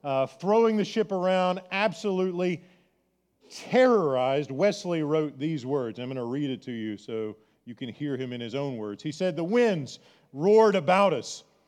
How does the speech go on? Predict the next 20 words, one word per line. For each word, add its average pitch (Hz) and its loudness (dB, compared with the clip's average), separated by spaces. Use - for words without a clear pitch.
The 190 -2
ship 269 2
not 254 6
only 233 4
rocked 214 4
us 208 0
to 262 4
and 185 0
fro 226 4
with 190 -2
the 196 -2
utmost 247 4
violence, 202 4
but 185 -6
shook - -2
and 190 -4
jarred 202 4
with 190 -2
so 277 6
unequal 240 2